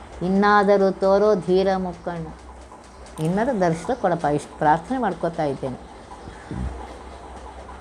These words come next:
ಮೂರು ಕಣ್ಣುಳ್ಳಂತಹ ಹೇ ರುದ್ರದೇವರೇ, ನನಗೆ ದರ್ಶನ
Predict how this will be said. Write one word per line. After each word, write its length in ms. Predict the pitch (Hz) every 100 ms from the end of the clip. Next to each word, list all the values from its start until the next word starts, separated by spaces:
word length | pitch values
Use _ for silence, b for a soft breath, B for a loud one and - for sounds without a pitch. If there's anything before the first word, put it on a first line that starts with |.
| - 143
ಮೂರು 380 | 156 185 220
ಕಣ್ಣುಳ್ಳಂತಹ 880 | 233 180 170 170 160 156 - 139 139 - - - - - - - - - - - - - - - - -
ಹೇ 160 | 208 220
ರುದ್ರದೇವರೇ, 680 | 175 165 190 170 151 147 - - - - - - -
ನನಗೆ 280 | 151 147 139
ದರ್ಶನ 340 | 151 151 247